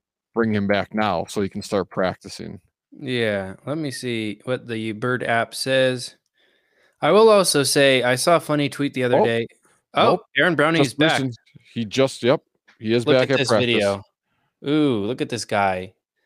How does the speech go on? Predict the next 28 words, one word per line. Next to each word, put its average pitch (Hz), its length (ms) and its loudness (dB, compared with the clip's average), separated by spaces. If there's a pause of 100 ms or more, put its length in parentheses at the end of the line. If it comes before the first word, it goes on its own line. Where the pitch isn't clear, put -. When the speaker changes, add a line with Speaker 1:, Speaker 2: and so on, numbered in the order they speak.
Speaker 1:
Well, 101 100 -6
that 123 80 2
is 123 120 0
great 123 300 2
news 98 240 -6
then. 95 220 -6
So, 107 220 0
yeah, 101 400 0 (120)
I 120 100 0
would 127 120 2
expect - 320 -2
him 123 80 -2
to - 20 0
be 117 80 0
back 107 320 0
within 107 280 -4
the 104 80 -2
next 104 200 -4
couple 98 300 -4
weeks 101 320 -6
at 98 100 -4
a 95 60 -2
minimum. 95 500 -8 (640)
Speaker 2:
Yay. 143 520 2 (180)
That's 175 180 0
good 202 160 0
to 190 80 0
hear, 143 440 -2